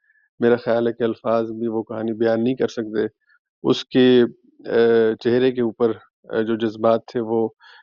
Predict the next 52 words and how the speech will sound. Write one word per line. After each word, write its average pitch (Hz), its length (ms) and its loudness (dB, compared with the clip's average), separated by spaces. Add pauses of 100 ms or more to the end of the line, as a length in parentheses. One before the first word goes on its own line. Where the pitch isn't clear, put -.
(120)
ایک 120 200 2
تو 131 60 0
احسان 117 380 0
مندی 120 280 2
بھی 131 100 -4
تھی 123 220 -4
کہ 120 60 -8
ہم 113 220 0
وہاں 110 160 2
پہ 113 120 -4
گئے 117 220 0
ہیں 117 200 -2
اور 113 160 0
اس 110 220 -6
کی 117 100 -4
بات 110 300 2
سن 117 220 -2
رہے 113 100 2
ہیں 113 100 0
یا 113 100 2
اس 107 120 -4
کو 117 100 -10
پوچھ 131 360 -2
رہے 117 140 -2
ہیں، 107 100 -4 (540)
اور 131 120 6
دوسرا 135 340 0
اس 143 120 0
کی - 140 -8
طرف 135 240 -2
سے 135 100 -4
ایک 113 120 -4
گزارش 117 500 0
اور 117 100 -2
ایک، 113 180 -2 (140)
آ، 113 40 0 (240)
ریکویسٹ 127 440 0
بھی 123 80 -4
تھی 113 240 -6 (600)
کہ 127 100 2
جو 127 220 4
بھی، 139 360 -2 (380)
آ، - 60 -8 (480)
اس - 160 -8
کے 127 160 -2
گھر 113 160 0
کو 123 120 -6
تعمیر 113 360 0 (100)
کرنے 113 280 -2
میں، 110 180 0
دوبارہ 110 340 0
اس 110 140 -2